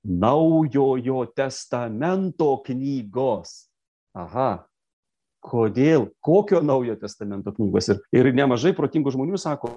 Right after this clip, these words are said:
taigi tai buvo knygos, kurias skaitydavo, tai apaštalų raštai, Evangelijos, skaitydavo krikščionys, kai susirinkdavo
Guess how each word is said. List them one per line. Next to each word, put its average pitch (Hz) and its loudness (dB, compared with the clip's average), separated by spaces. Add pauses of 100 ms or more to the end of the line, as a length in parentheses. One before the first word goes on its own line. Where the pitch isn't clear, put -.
(880)
taigi 139 2
tai 139 0
buvo 135 -4
knygos, 175 -4
kurias 110 -2
skaitydavo, 123 0
tai 101 -2
apaštalų 101 -6
raštai, 110 -2
Evangelijos, 101 -2 (420)
skaitydavo 180 0
krikščionys, 156 -4
kai 113 -6
susirinkdavo 135 -2